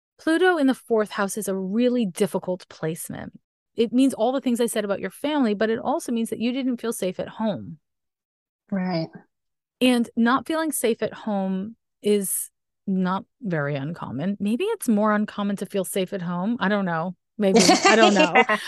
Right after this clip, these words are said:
Speaker 2: I
Speaker 1: But
Speaker 2: like to
Speaker 1: li-,
Speaker 2: think that,
Speaker 1: I
Speaker 2: right?
Speaker 1: mean, I, you know, I mean,
Speaker 2: <laughs>
Speaker 1: I don't
Speaker 2: Everyone's
Speaker 1: know.
Speaker 2: like
Speaker 1: I don't
Speaker 2: this.
Speaker 1: know. Exactly.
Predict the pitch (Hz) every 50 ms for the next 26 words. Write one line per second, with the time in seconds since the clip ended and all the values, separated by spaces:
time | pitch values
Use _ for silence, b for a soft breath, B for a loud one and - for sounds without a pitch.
0 | - 254 - 269 302 311 320 320 - 311 262 220 202 - - 170 170 160 160 -
1 | 202 202 - 370 381 381 320 370 359 392 381 370 359 370 359 359 370 370 427 403
2 | 349 311 311 330 339 359 349 359 349 349 349 339 339 349 403 339 330 285 240 208
3 | 233 - 311 320 302 285 277 269 262 247 233 233 269 302 294 311 359 330 320 330
4 | 339 311 302 - 269 233 202